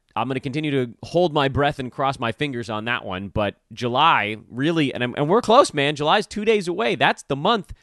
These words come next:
that we've all been kind of eyeballing for weeks and weeks and weeks and weeks and weeks, trying to sort of just do whatever we can to get to that point,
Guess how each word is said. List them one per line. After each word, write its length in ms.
that 140
we've 180
all 200
been 140
kind 240
of 100
eyeballing 720
for 120
weeks 440
and 100
weeks 320
and 80
weeks 300
and 100
weeks 240
and 100
weeks, 360
trying 640
to 140
sort 240
of 140
just 280
do 240
whatever 380
we 140
can 400
to 40
get 300
to 80
that 260
point, 320